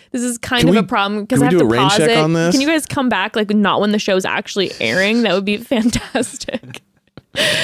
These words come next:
Speaker 1: Um, but I, I liked that. I love when they showed the
Speaker 2: Yeah,
Speaker 1: viewing
Speaker 2: I like
Speaker 1: parties.
Speaker 2: it
Speaker 1: It's
Speaker 2: too.
Speaker 1: absolute hectic chaos, and I live for it. Um, and then we dive into
Speaker 2: Yeah.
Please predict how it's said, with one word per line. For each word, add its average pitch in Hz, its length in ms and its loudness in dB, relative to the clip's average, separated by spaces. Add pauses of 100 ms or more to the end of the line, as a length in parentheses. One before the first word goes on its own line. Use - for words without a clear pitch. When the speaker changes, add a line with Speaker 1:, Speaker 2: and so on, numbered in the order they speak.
(400)
Speaker 1:
Um, 240 580 0
but 269 140 2
I, 247 220 0
I 240 180 -2
liked 190 260 0
that. 160 220 0
I 202 100 2
love 180 220 2
when 180 100 -4
they 175 100 0
showed 208 200 0
the 180 60 2
Speaker 2:
Yeah, 139 60 0
Speaker 1:
viewing 180 160 0
Speaker 2:
I - 40 -6
like 165 80 0
Speaker 1:
parties. - 240 2
Speaker 2:
it 208 40 -2
Speaker 1:
It's 202 80 -4
Speaker 2:
too. - 60 -2
Speaker 1:
absolute 190 400 -2
hectic - 580 -8
chaos, 143 540 -6
and - 100 -10
I - 80 -6
live - 340 -8
for 98 260 -4
it. - 160 -8 (400)
Um, 220 240 2
and 226 160 2
then 220 100 2
we 208 100 2
dive 180 320 2
into 185 380 -2
Speaker 2:
Yeah. 339 540 4